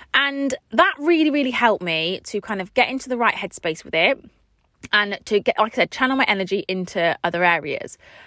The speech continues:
And obviously then it was Christmas and I really enjoyed that. And do you know what, actually, I have to say, over Christmas, I was like, "Do you know what? I'm actually quite grateful that I'm not pregnant because,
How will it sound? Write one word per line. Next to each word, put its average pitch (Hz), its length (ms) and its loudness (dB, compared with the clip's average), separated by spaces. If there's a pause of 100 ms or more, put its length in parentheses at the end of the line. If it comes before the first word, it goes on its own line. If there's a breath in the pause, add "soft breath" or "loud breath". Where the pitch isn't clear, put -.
(180 loud breath)
And 262 120 4
obviously 359 240 2
then 302 100 0
it 262 40 -6
was 285 100 -6
Christmas 226 720 0
and 185 120 -2
I - 20 0
really 247 320 0
enjoyed 254 440 0
that. 190 240 4
And 208 100 -6
do 285 80 -4
you - 40 -4
know 427 180 0
what, 226 120 4
actually, - 300 2
I 180 40 6
have 294 240 -2
to - 80 -16
say, 156 460 2 (100)
over 262 240 2
Christmas, 180 800 -4
I 170 180 4
was 185 140 -4
like, 165 320 0 (300 loud breath)
"Do - 100 -8
you 320 60 4
know 370 80 6
what? 339 80 4
I'm 254 80 0
actually 269 280 0
quite 262 280 2
grateful 196 420 -2
that 196 60 2
I'm 196 120 -2
not 262 200 -2
pregnant 185 460 -2
because, 180 500 0